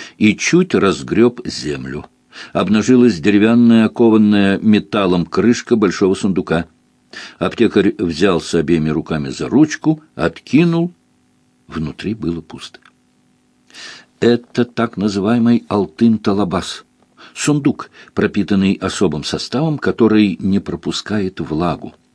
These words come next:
Во времена, когда Московией владели татары, в таких талабасах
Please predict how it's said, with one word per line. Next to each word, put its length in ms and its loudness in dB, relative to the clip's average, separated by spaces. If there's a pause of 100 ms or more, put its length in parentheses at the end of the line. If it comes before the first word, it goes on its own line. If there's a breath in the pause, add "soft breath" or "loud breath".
(500 loud breath)
Во 140 4
времена, 500 6
когда 320 0
Московией 1040 2
владели 500 0
татары, 520 -2 (240 loud breath)
в 140 -18
таких 420 0
талабасах 800 -4